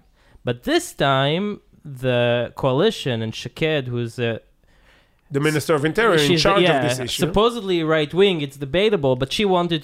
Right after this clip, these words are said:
Speaker 1: to extend by another year, right? Like you always did.
Speaker 2: And
Speaker 1: But
Speaker 2: we said no. The opposition said no.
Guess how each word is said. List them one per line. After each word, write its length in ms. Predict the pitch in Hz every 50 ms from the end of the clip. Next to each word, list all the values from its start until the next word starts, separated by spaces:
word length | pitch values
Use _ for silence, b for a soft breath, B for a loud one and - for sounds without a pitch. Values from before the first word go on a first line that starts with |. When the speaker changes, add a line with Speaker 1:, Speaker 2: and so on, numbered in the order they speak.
| - - -
Speaker 1:
to 60 | 170
extend 680 | 151 139 - - - - - 175 160 151 139 135 127 127
by 120 | 131 127
another 360 | 127 127 131 131 131 131 127 123
year, 500 | 117 117 113 110 107 107 120 170 214 - _ _ _ _ _ -
right? 260 | 120 123 139 175 175 - -
Like 220 | - 139 131 123 120
you 280 | 131 104 127 131 131 131 127 131
always 300 | 127 120 123 120 113 110
did. 420 | - 120 107 101 127 175 196 - b b b b b b b
Speaker 2:
And 100 | 147 156
Speaker 1:
But 80 | 175 208
Speaker 2:
we 60 | 220
said 220 | - - 220 208 170
no. 280 | 170 156 131 104 101 - _
The 140 | - 123 143 139 -
opposition 480 | 165 160 - 160 151 214 240 - 220 196
said 220 | - - 170 151 135
no. 380 | 139 123 123 147 185 247 b